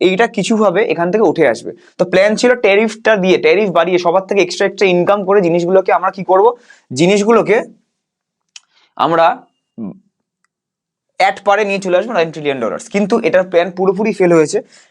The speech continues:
ট্যারিফের থেকে কত টাকা উঠেছে আপনি জানেন? Only পয়েন্ট ফাইভ ট্রিলিয়ন ডলার্স এখন অবধি, পয়েন্ট ফাইভ ট্রিলিয়ন ডলার্স। ধরে নিলাম আরো এদিক ওদিক করে আরো এক বছরে এক বা দেড় ট্রিলিয়ন ডলার উঠে যাবে।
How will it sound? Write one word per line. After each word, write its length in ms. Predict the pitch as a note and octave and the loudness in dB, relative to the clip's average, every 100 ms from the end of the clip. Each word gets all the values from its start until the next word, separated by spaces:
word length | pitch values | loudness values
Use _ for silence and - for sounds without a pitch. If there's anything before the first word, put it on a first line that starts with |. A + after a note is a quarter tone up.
| _ | _
ট্যারিফের 400 | - E3+ G3 G#3 | -2 0 0 -6
থেকে 160 | G#3 G#3+ G#3+ | -2 -4 0
কত 180 | F3 G3+ | -2 0
টাকা 320 | G3 G#3 G#3+ - - - - | -2 0 -2 -6 -20 -20 -4
উঠেছে 300 | E3+ F#3+ G3+ | -2 2 0
আপনি 160 | F#3+ | 0
জানেন? 380 | G3 C#4 A#2+ - _ _ _ _ _ | -2 -2 -4 -10 _ _ _ _ _
Only 400 | C#3+ E3+ F#3 A3 B3+ - - _ - - | -2 2 2 2 0 -6 -18 _ -20 0
পয়েন্ট 500 | D#3+ E3+ G#3 G#3+ - | 2 2 2 0 -2
ফাইভ 500 | - D3+ G3 F#3+ - | -2 0 -2 -10 -4
ট্রিলিয়ন 420 | D3+ C#3 D#3 D3 | -2 0 0 0
ডলার্স 420 | A2+ F#2 - - | -2 -2 -8 -6
এখন 280 | - C#3 C3 | -4 -2 -4
অবধি, 260 | A2 E2+ D#2+ - _ _ _ _ _ _ | -4 -8 -16 -20 _ _ _ _ _ _
পয়েন্ট 300 | B2+ D3 F3+ | 0 0 0
ফাইভ 180 | F3 F3+ | -2 -2
ট্রিলিয়ন 300 | D3+ C3 B2 | 0 0 0
ডলার্স। 260 | F#2 - B2 | -4 -6 -2
ধরে 220 | D3 F#3+ | 0 2
নিলাম 360 | G3+ A3 B3+ B3+ - | 2 2 0 -6 -6
আরো 160 | - E3+ | 0 2
এদিক 220 | E3+ F#3+ | 2 2
ওদিক 220 | F#3+ G3 | 2 2
করে 120 | A3 | 2
আরো 180 | G#3 E3+ | 2 2
এক 200 | F#3 F3+ | 0 0
বছরে 440 | F#3 F#3 G#3 C#4 - | -4 -4 -2 -2 -2
এক 280 | C#3 F3 F#3+ | 0 0 0
বা 100 | G#3 | -2
দেড় 240 | D#3 E3+ F3 | 0 -2 -2
ট্রিলিয়ন 300 | F#3 F3+ F3+ | -4 0 0
ডলার 180 | F3+ D#3+ | 0 -2
উঠে 180 | C3 | -4
যাবে। 160 | A2 F#2+ | -10 -12